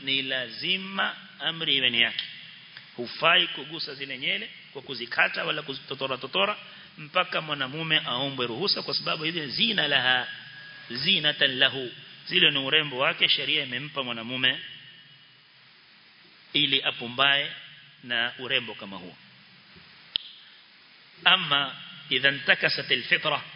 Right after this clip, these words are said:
fitra zikiharibika kama leo, tazameni, eh. Leo wanaume ufuga, <laughs> wanawake unyoa.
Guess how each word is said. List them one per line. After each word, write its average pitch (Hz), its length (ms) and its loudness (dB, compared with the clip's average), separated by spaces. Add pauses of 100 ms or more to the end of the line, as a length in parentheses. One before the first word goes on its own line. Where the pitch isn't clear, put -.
(300)
fitra 160 280 0
zikiharibika 139 540 4
kama 135 220 2
leo, 170 200 4 (1000)
tazameni, 123 440 4
eh. 147 140 2 (420)
Leo 185 200 6
wanaume 220 380 0
ufuga, 190 480 -4 (800)
<laughs> 427 120 8
wanawake 196 420 6
unyoa. 196 280 2